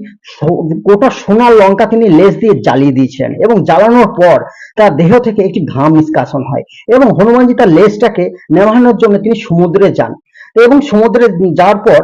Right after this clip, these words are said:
তিনি লেজটাকে, আগুনটাকে নেভান এবং তার দেহ থেকে যে ঘামটি নিষ্কাশন হয়েছিল এবং সমুদ্রে নিচে একটি মাছ ছিল, তার মাছের ভেতরে যায়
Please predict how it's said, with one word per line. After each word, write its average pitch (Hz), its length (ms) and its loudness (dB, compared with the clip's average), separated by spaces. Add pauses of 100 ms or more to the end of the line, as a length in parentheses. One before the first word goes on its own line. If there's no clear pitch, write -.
(120)
তিনি 220 180 -2
লেজটাকে, 185 580 0
আগুনটাকে 170 500 -2
নেভান 135 320 0 (200)
এবং 180 180 0 (120)
তার 190 200 -2
দেহ 160 200 0
থেকে 208 200 0
যে 180 120 -2
ঘামটি 143 400 -4
নিষ্কাশন 170 440 -2
হয়েছিল 165 300 -2 (300)
এবং 233 200 0
সমুদ্রে 202 540 0 (320)
নিচে 170 220 0
একটি 233 140 0
মাছ 165 340 0
ছিল, 139 220 -4
তার 196 160 2
মাছের 160 420 0
ভেতরে 151 460 0
যায় 131 320 -4